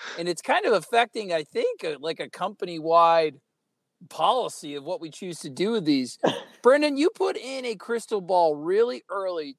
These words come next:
Speaker 1: to West Coast four-star linebacker Blake Nicholson. Caused a little bit of commotion. Why? Did you get some heat?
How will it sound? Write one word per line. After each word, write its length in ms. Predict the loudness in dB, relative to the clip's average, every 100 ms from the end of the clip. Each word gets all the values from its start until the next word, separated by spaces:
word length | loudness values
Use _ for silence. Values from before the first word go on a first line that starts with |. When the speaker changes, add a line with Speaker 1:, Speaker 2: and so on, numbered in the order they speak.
| -16
Speaker 1:
to 200 | -16 -4
West 340 | 0 0 -2
Coast 360 | -6 -4 -4 -6 -8
four-star 680 | -4 -4 -4 0 2 2
linebacker 680 | 0 -2 -2 0 0 -2 -8 -10
Blake 320 | -6 -4 -4 -8
Nicholson. 540 | -10 -10 -12 -14 -18 -20 _ _ _ _ _ _ _ _ 2
Caused 300 | 4 4 2
a 60 |
little 240 | 0 0 0
bit 160 | -4
of 80 | -6
commotion. 680 | -8 -6 -4 -6 -12 -20 _ _ _ _
Why? 800 | _ -2 6 8 10 8 6 0 -6 _ _ _
Did 160 | -14 -12
you 80 | -6
get 180 | -6
some 220 | -6 -16 -12
heat? 460 | -6 -2 -2 -4